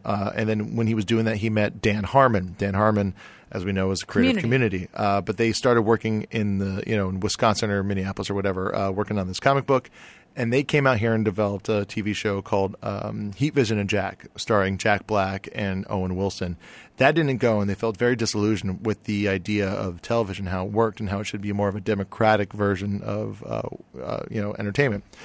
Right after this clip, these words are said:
Speaker 1: So they started a thing called Channel one oh one. It was a monthly show where people would submit five-minute pilots, and then the audience would vote for the five they wanted to see another episode of. And that's been going
Speaker 2: I
Speaker 1: on
Speaker 2: love
Speaker 1: for over,
Speaker 2: that.
Speaker 1: it's great. It's a great community. Uh, you know, Lonely Island guys,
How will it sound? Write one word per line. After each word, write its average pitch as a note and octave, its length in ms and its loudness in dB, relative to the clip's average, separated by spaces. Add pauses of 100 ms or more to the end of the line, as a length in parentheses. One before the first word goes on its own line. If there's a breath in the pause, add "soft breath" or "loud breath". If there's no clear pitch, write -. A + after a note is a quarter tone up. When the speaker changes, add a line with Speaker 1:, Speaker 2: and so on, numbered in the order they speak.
(140 loud breath)
Speaker 1:
So A#2+ 120 -4
they A#2 60 2
started C#3 220 6
a - 20 -4
thing A#2+ 140 0
called G#2 200 4
Channel B2+ 280 2
one G#2+ 100 4
oh - 20 2
one. F2+ 160 2
It F2+ 40 -2
was F2 100 -4
a F#2 60 0
monthly A#2 440 2
show A2 300 2
where G2 100 0
people G#2 240 -4
would G#2 160 0
submit G2+ 300 -2
five-minute G#2+ 500 4
pilots, G2 480 0 (380 loud breath)
and G2+ 180 -2
then G2+ 320 2
the F#2+ 260 -4
audience A#2+ 380 4
would G#2+ 100 -2
vote G#2+ 240 4
for G2+ 140 -2
the F#2+ 80 -4
five G#2 400 4
they G#2+ 120 4
wanted G2+ 260 4
to - 80 -4
see G#2 140 2
another F#2+ 300 2
episode G2 400 0
of. G2 260 -6
And A2 80 -4
that's A2 160 0
been A#2+ 120 -4
going G#2+ 240 2
Speaker 2:
I G2+ 60 2
Speaker 1:
on A3 80 2
Speaker 2:
love C#4 80 4
Speaker 1:
for D4+ 60 6
over, G3 80 4
Speaker 2:
that. E3 280 4
Speaker 1:
it's - 140 0
great. B2+ 500 4
It's C3 180 -2
a C#3 60 4
great A#2+ 640 0
community. D#3+ 500 0 (380 loud breath)
Uh, A2+ 220 -2
you B2 120 0
know, A2+ 220 0
Lonely C3+ 400 4
Island C#3+ 280 4
guys, D3 300 4